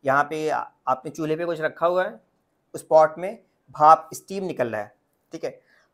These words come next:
अब किसी वजह से आपका हाथ उस स्टीम में टच हो गया ना, तो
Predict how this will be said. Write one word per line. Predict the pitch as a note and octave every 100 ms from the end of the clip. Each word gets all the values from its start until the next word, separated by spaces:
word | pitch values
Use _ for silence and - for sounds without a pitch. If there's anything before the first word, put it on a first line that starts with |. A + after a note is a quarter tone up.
| _ -
अब | - -
किसी | F#3 A3+
वजह | G#3+ F#3
से | E3 F3+
आपका | C#3+ D3+ D3+ F3+
हाथ | D#3 D3 D#3+
उस | D#3+ - - C#3
स्टीम | - E3 D#3+
में | E3 E3+ _ F3
टच | E3 -
हो | A2
गया | G2+ - _ _ -
ना, | C#3+ - _ _
तो | _